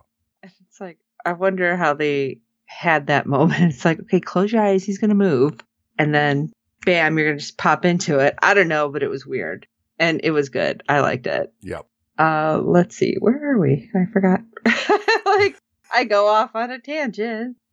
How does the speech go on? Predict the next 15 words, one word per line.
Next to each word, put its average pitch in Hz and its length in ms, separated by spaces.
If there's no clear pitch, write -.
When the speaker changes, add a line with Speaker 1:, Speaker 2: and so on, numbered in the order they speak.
Speaker 1:
Oh, 226 220
so 226 360
obviously 185 560
we 160 220
have, 156 480
we 220 160
have 202 320
the 190 100
guys 214 600
happen 320 580
to 269 120
land 208 520
in 190 100
the 185 120
Outlands. 139 680